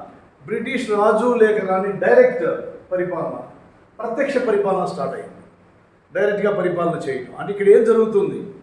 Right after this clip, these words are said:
అసలు ఎందుకు ఎదురు తిరిగారు, ఎదురు తిరిగారనే కారణాలు ఉన్నాయి. ఒకసారి ఎదురు తిరిగితే ఓకే, ఒక కారణం అనుకోవచ్చు, కానీ అనేక ప్రాంతాల్లో ఎదురు తిరిగారు. ఉత్తర భారతదేశంలో, మధ్య భారతదేశంలో అనేక ప్రాంతాల్లో బాగా తిరుగుబాటు వచ్చింది కాబట్టి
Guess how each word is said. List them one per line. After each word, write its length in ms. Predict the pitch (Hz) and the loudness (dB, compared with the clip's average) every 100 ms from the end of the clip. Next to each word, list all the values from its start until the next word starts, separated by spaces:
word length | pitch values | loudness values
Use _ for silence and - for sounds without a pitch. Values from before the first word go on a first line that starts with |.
| _ _ _ _ _ _ _ _ _ _ | _ _ _ _ _ _ _ _ _ _
అసలు 160 | - 202 | 0 4
ఎందుకు 200 | 233 262 | 6 4
ఎదురు 200 | 254 247 | 2 2
తిరిగారు, 540 | 208 190 165 - - - - - _ _ _ _ _ | 0 2 2 2 -2 -10 -18 -20 _ _ _ _ _
ఎదురు 180 | 180 233 | -6 -4
తిరిగారనే 540 | 233 233 226 226 214 196 | 0 4 4 4 0 2
కారణాలు 360 | 196 202 180 | 2 4 2
ఉన్నాయి. 340 | 156 139 123 - - - _ _ _ _ _ _ - | 2 -2 -6 -12 -18 -20 _ _ _ _ _ _ -12
ఒకసారి 380 | 247 233 240 254 | -6 -2 2 4
ఎదురు 160 | 254 247 | 4 2
తిరిగితే 280 | 240 240 247 | 0 2 4
ఓకే, 280 | 208 220 | 4 4
ఒక 200 | 214 196 | 2 2
కారణం 240 | 202 202 202 | 2 2 2
అనుకోవచ్చు, 480 | 175 - 135 - - | 0 -2 -6 -6 -2
కానీ 200 | 233 - | 0 2
అనేక 400 | 165 247 247 240 | 2 4 4 4
ప్రాంతాల్లో 440 | 240 240 233 214 | 4 4 6 6
ఎదురు 140 | 208 | 6
తిరిగారు. 520 | 180 147 139 - - - - _ _ _ _ 127 | 2 0 -2 -6 -12 -18 -20 _ _ _ _ -12
ఉత్తర 200 | 139 208 | -6 -4
భారతదేశంలో, 560 | 208 202 202 175 160 156 | 0 0 0 -4 -6 -6
మధ్య 240 | 147 151 | -8 -8
భారతదేశంలో 680 | 175 180 175 175 156 151 151 | -6 -4 -4 -6 -8 -8 -6
అనేక 480 | 143 156 190 202 185 | -6 -6 -4 -4 -6
ప్రాంతాల్లో 540 | 175 175 170 160 151 | -6 -6 -4 -4 -6
బాగా 340 | 147 147 151 147 | -8 -8 -8 -8
తిరుగుబాటు 380 | 147 147 143 139 | -8 -8 -8 -8
వచ్చింది 360 | 135 127 127 | -10 -14 -14
కాబట్టి 460 | 127 123 117 113 | -14 -14 -14 -14